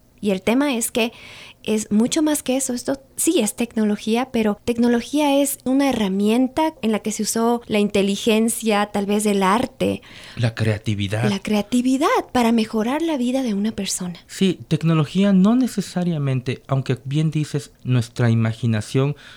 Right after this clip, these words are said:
Speaker 2: se linkea a una computadora, pero no necesariamente tiene que ver con circuitos y electrónica. Probablemente es algo más sencillo que eso también.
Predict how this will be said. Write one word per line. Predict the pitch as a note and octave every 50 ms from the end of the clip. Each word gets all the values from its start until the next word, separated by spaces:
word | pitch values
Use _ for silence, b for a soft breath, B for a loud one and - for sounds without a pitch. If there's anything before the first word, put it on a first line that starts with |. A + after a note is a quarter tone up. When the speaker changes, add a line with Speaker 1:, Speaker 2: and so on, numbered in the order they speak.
| B -
Speaker 2:
se | - - - - - C3 A#2+ A2
linkea | A2 A2 A2 G#2+ G2 - - - C3 B2+ C3 C3+ C#3 C#3+ C3+ - - -
a | B2 A#2 A2+
una | A2+ A#2+ B2 B2+ C3 B2+
computadora, | - A#2+ A2+ A#2 A#2 A2 - A2 G#2+ G#2 G2 G2 G#2+ A#2 B B B B B B B _ _
pero | - D3+ D3+ D#3 D#3 -
no | D#3 F3 G3 G#3+
necesariamente | A3+ A3+ - G3+ F3 - F#3 F3+ F3+ E3+ E3 E3 E3 E3 E3 - - E3+
tiene | - - D#3+ D#3 D#3+ D#3
que | - - C#3 B2
ver | C3+ C#3 D3 D3 B B B B -
con | - C#3+ C3
circuitos | - - C3 B2 A#2 - - D3 D3+ D3 C#3+ - - C#3 C#3+ C#3+ C3 - - -
y | B2 A#2 A2+ A2+ A2+ A2 A2 G#2+ A2
electrónica. | A2+ G#2+ A2 A2 - - C3 C3 C#3 C#3 C#3 C#3 C#3+ C3+ C3+ - - C3 B2 B2+ B2+ B2+ B B B
Probablemente | - C#3+ D#3+ F#3+ A3+ B3+ C4 A#3+ B3 A3 - A3
es | G#3+ G#3
algo | G3+ F#3+ F#3
más | F3+ F3 E3+ -
sencillo | - D#3+ C#3+ - - D3 C#3 C3 B2+ A#2+ -
que | - B2 A2+
eso | A#2 - - A#2
también. | - G#2+ G2+ G2+ G#2 A2+ G#2+ F#2+ F2